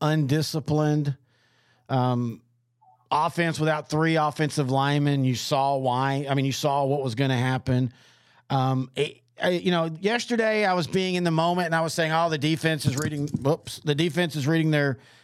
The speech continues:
their press clippings." A-, and I do think some of that might have been it, but I went back this morning and I watched every defensive snap. A-, and what I saw the most was simply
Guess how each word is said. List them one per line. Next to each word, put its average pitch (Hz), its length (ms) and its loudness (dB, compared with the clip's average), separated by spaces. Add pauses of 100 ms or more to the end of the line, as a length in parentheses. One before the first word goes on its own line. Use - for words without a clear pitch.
(140)
their 147 120 2
press 165 360 0
clippings." 180 480 0
A-, - 220 -2
and 190 180 2
I 202 140 -2
do 170 280 0
think 233 240 -2
some 165 480 -2
of 175 120 2
that 170 240 0
might 151 320 0
have 160 160 -4
been 185 220 0
it, 190 320 0 (440)
but 151 120 0
I 190 120 2
went 226 220 0
back 180 180 0
this 180 200 -2
morning 160 320 2
and 139 80 2
I 143 40 0
watched 131 300 -2
every 165 340 0
defensive 139 560 -2
snap. 120 500 -2 (800)
A-, 151 60 2
and 156 400 0
what 156 140 2
I 202 160 0
saw 208 480 -2
the 190 100 0
most 165 440 0
was 156 120 -4
simply 180 760 0